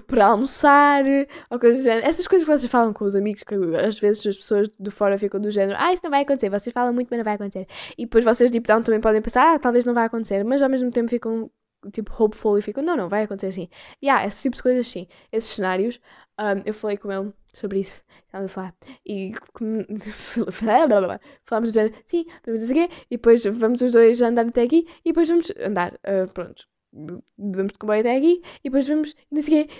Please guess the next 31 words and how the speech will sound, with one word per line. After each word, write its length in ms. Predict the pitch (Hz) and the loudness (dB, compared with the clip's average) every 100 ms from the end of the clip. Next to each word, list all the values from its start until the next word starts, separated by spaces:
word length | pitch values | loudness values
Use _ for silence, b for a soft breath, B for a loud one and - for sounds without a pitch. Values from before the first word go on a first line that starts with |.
| - | -6
vai 100 | 277 | -4
ser 100 | 269 | -2
giro, 260 | 269 285 b 349 | -4 -4 b -2
hihi, 440 | 311 302 294 - | 4 6 6 0
haha, 400 | - 294 269 254 _ - | -2 2 2 0 _ -2
uhu", 340 | 262 254 254 B B - | 2 2 0 B B -8
e 100 | 262 | -2
depois, 520 | 269 294 294 311 - _ | 0 4 4 4 0 _
<laughs> 520 | - - - - _ | -12 -10 -10 -14 _
tipo, 320 | 285 277 - | -2 -2 -4
também 280 | 254 254 262 | -2 0 2
coisas 320 | 269 247 262 | 2 2 2
do 80 | 254 | 0
género, 400 | 254 233 233 220 - | 2 2 2 0 -2
"Ah, 340 | 262 311 311 302 | 2 6 6 4
quando 720 | 302 285 277 269 254 240 240 _ - _ _ | 2 2 2 0 0 -2 -4 _ -20 _ _
ti-, 260 | 180 - - | -8 -8 -8
tiveres 300 | 269 226 240 | -6 -4 -4
de 60 | - | -4
fazer, 460 | 240 247 226 262 _ _ _ _ _ _ - 233 _ - - - - - - _ - - _ _ b b - | 0 4 4 2 _ _ _ _ _ _ -20 -20 _ -20 -20 -20 -20 -20 -20 _ -20 -20 _ _ b b -8
vocês 220 | 262 254 | -4 -2
vão 80 | 254 | 0
ter 120 | 269 | -2
de 80 | 269 | -2
fazer, 340 | 262 254 - _ - - - - - - - - - - | -2 -2 -4 _ -20 -18 -18 -18 -20 -18 -20 -18 -20 -16
comprar 400 | - 247 277 269 269 _ | -10 0 2 2 0 _
as 120 | 269 - | -8 0
coisas 320 | 247 240 - | 0 0 -8
para 160 | - | -6
casa, 440 | 254 226 233 208 - | 0 0 2 -2 0
vocês, 560 | 247 240 220 185 214 | -2 2 0 0 -4